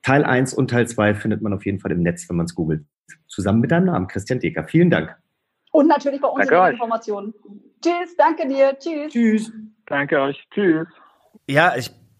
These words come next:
Speaker 1: bin ehrlich gesagt sehr stolz, dass wir mit so vielen unterschiedlichen Leuten hier, äh, sprechen konnten, um dieses Thema auch so breit wie möglich abzubilden.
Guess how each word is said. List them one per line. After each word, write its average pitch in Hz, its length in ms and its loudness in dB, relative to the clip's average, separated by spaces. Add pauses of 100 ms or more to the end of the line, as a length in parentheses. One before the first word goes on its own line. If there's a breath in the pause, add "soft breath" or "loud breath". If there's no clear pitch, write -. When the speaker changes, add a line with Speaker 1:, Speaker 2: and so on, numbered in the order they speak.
(140)
Speaker 1:
bin 180 220 2
ehrlich 160 220 2
gesagt 147 220 -4
sehr 156 140 2
stolz, 160 280 -2
dass 143 180 -4
wir 151 60 2
mit 143 120 0
so 156 120 0
vielen 160 220 -2
unterschiedlichen 160 580 -2
Leuten 135 280 2
hier, 117 300 4
äh, 107 240 2
sprechen 110 640 -2
konnten, 123 480 0
um 123 420 2
dieses 120 300 -4
Thema 135 460 0
auch 117 480 0
so 120 180 0
breit 113 380 2
wie 135 60 0
möglich 131 380 -2
abzubilden. 104 720 0